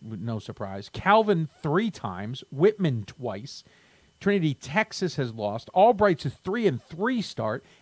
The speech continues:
Emory's at three and two. Mari-, Mar-, uh, Marietta at three and one.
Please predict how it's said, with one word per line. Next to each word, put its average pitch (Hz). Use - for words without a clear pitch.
Emory's 226
at -
three 175
and 120
two. 165
Mari-, 160
Mar-, 147
uh, 143
Marietta 190
at -
three 185
and 170
one. 180